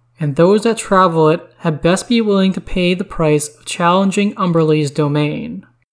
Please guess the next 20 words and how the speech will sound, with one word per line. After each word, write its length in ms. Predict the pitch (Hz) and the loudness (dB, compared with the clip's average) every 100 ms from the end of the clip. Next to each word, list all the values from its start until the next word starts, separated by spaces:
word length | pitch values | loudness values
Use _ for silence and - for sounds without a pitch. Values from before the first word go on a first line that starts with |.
| _ | _
All 300 | - 180 208 | -2 2 4
should 280 | 233 - 262 | 2 0 2
know 340 | 220 202 196 220 | 4 4 4 2
Umberlee's 580 | 202 175 180 180 165 | 0 0 2 0 0
name 480 | 151 160 160 170 - - | 0 2 2 0 -4 -6
and 180 | 156 147 | -6 -6
fear 380 | - 185 185 170 | -2 2 2 2
her, 520 | 160 151 - - - _ - - | -2 -4 -6 -12 -20 _ -20 -20
for 200 | - - | -10 -4
the 100 | 160 | -2
wind 560 | 151 170 196 214 233 - | 0 2 4 4 2 0
and 180 | 208 208 | 0 2
the 60 | 220 | 2
wave 500 | 180 156 156 160 151 | 2 4 4 2 -2
can 180 | - 151 | -2 0
reach 380 | 160 180 - - | 0 0 -2 -2
everywhere 800 | 180 185 160 151 147 147 151 - _ _ - | 0 2 2 2 0 -2 -4 -12 _ _ 0
if 340 | 185 175 - | 0 0 -4
sufficiently 800 | - 170 - 156 - 165 156 170 | -6 -4 -2 -2 -2 -2 -2 0
angered. 640 | 170 170 160 165 - - | 2 2 0 -4 -8 -16